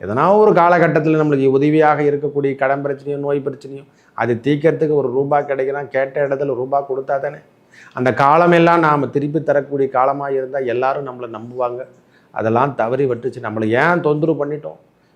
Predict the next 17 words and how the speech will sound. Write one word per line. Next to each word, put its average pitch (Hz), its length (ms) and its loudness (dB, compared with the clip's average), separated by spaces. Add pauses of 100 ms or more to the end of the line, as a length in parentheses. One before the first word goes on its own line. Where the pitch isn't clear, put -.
(160)
வேலையில 160 500 4
கொடுத்து 139 320 0
வந்த 131 260 -2
பிரச்சனை 131 420 -6
எல்லாம் 151 380 2
இனிமேல் 135 340 -2
விலக 131 260 0
போதையா. 131 560 -4 (420)
உங்கள் 127 500 2
வாழ்வில் 165 600 4 (160)
புதிய 160 340 2
மாற்றங்கள் 147 760 -2
தரக்கூடிய 139 640 -4
காலமாக 143 640 -2
இந்த 127 280 -8
ஐம்பத்தெட்டு 139 640 -8
நாட்கள் 143 600 -6